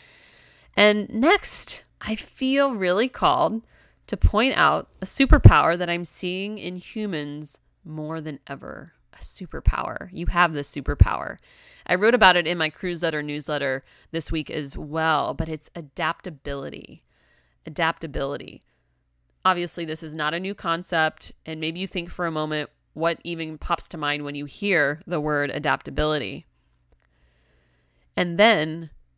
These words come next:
think about your day-to-day life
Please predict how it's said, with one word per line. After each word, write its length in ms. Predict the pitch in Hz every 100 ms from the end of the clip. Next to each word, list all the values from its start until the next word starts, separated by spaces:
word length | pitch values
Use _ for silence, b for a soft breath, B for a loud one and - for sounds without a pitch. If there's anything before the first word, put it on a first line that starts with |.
| _ _ _ -
think 220 | - 196
about 340 | 202 165 160 -
your 180 | 160
day-to-day 540 | 165 160 160 175 175 180
life 580 | 175 147 170 196 _